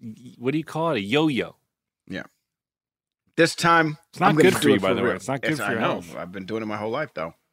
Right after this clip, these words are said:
Speaker 1: Yeah, well. The janitor is stealing
Speaker 2: <laughs>
Speaker 1: cafeteria trays to build a shed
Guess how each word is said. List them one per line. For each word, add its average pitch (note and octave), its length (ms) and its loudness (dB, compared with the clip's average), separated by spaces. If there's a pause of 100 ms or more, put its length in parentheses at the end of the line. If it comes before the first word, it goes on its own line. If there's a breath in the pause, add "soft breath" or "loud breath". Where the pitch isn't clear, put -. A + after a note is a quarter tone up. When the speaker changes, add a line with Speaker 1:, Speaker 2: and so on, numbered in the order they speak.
(360)
Speaker 1:
Yeah, C3 220 -12 (240)
well. G#2 260 -16 (840 soft breath)
The C3+ 60 -8
janitor F#3+ 580 2
is - 80 0
stealing G3 680 0
Speaker 2:
<laughs> - 140 -12
Speaker 1:
cafeteria D#3 760 -2
trays G#2 680 -2
to A#2 160 -4
build C3 340 0
a A2+ 40 0
shed C#3 720 2